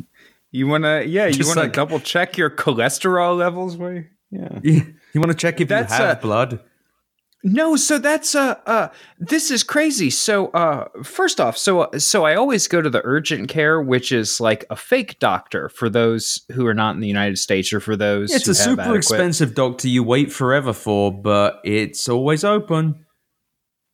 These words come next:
Speaker 1: Yeah, it's all, it's always open, and you just go to it if you get something, and they just give you antibiotics, and it's, like, fine.
Speaker 2: Yeah.
Speaker 1: Uh, but so I, I went to the urgent care. Actually, this,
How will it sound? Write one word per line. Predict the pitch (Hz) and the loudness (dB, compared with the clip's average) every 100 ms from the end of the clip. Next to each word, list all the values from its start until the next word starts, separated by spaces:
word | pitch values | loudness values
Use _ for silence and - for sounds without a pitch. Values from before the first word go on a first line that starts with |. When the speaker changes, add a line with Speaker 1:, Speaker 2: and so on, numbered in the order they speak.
| - | -6
Speaker 1:
Yeah, | 240 294 | 0 2
it's | 240 - | 2 0
all, | - 285 277 - | 0 0 0 0
it's | 214 - | -2 -2
always | - 233 269 277 262 - | 0 0 2 2 0 0
open, | 156 143 151 147 156 - | -2 0 0 0 -4 -4
and | 151 151 | 0 0
you | |
just | 143 190 190 | 0 0 -2
go | 147 160 | 0 0
to | 175 175 | 2 2
it | 175 - | 0 0
if | 147 139 139 | -2 -2 0
you | 123 | -2
get | 110 120 - | 2 0 0
something, | - 147 117 139 135 - | 0 0 0 0 0 0
and | 123 120 | -2 0
they | 117 | 0
just | 131 135 - | -2 -4 0
give | 131 120 | -2 0
you | 120 | -2
antibiotics, | 110 113 113 104 101 92 98 110 - - - - | 0 -2 0 2 2 0 -4 -6 -6 -8 -8 -2
and | 117 | 2
it's, | 113 - | 2 0
like, | 104 - | -2 -4
fine. | - 110 95 95 92 92 - - | -4 0 0 0 -2 -4 -12 -4
Speaker 2:
Yeah. | 151 104 | 0 0
Speaker 1:
Uh, | - 113 101 90 - - 143 _ _ _ _ _ - - 139 | 0 0 0 -4 -14 -20 -20 _ _ _ _ _ -12 -2 0
but | 190 185 | 2 0
so | - 190 | 2 2
I, | 185 208 - | 2 2 0
I | 165 160 | 0 2
went | 185 240 | 2 0
to | 220 | -2
the | 156 | -2
urgent | 147 151 143 117 | 0 0 0 -2
care. | 127 104 | -2 2
Actually, | 127 135 - 127 | 2 0 0 -2
this, | 110 131 | 0 -4